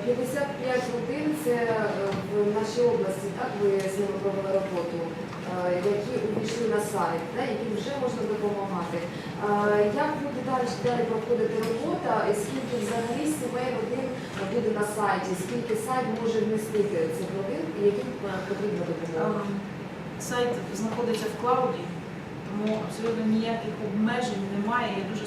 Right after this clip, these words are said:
Speaker 2: сподіваюся, що у нас не буде ставати значно більше родин таких. Це дуже хотілося б, щоб ми вже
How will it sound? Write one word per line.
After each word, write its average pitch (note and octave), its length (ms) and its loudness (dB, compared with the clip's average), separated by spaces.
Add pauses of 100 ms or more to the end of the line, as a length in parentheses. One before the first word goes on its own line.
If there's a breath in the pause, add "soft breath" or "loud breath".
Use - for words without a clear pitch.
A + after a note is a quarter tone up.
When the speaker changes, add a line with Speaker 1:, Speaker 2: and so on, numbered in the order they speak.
Speaker 2:
сподіваюся, G#3 460 -2
що - 120 -6
у G3 60 -2
нас G3 80 -4 (100)
не G#3 120 -2
буде G3+ 220 -2
ставати F#3+ 300 -2 (100)
значно F#3+ 280 -6 (100)
більше F3+ 240 -4 (100)
родин D#3 260 -6 (200)
таких. D3 240 -8 (760)
Це F#3 100 -2 (460)
дуже G3 240 -4
хотілося G#3 420 -2
б, - 60 -6 (140)
щоб F3+ 200 -6
ми F3 80 -2 (1500)
вже G3+ 120 -2